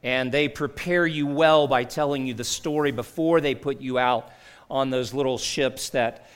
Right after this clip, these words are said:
make their way out, uh, to the memorial. And then you have opportunity to get out and stand on the water where the oil still seeps from the Arizona, where it was destroyed and sunk on that fateful December morning many years ago.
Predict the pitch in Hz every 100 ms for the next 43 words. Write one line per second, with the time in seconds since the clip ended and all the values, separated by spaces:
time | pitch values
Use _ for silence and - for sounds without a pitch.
0 | - 135 135 - 139 127 131 127 123 139
1 | 127 123 120 - - _ _ 131 120 117
2 | 117 - 135 120 117 117 120 123 123 120
3 | 110 117 120 120 120 127 120 123 123 127
4 | 117 123 123 123 117 113 - - 123 127
5 | 123 113 113 113 113 110 110 107 104 98
6 | - - 127 131 131 123 110 - 139 131
7 | 120 - - 139 110 - - - - -
8 | _ - 120 117 120 123 117 113 107 120
9 | 117 107 113 107 120 117 113 107 104 -
10 | - - - 127 117 120 110 92 - _
11 | - 110 101 - - 127 110 - - 117
12 | 110 113 - 139 135 135 123 110 117 -
13 | 127 110 110 123 123 113 113 113 104 107
14 | 113 120 95 92 -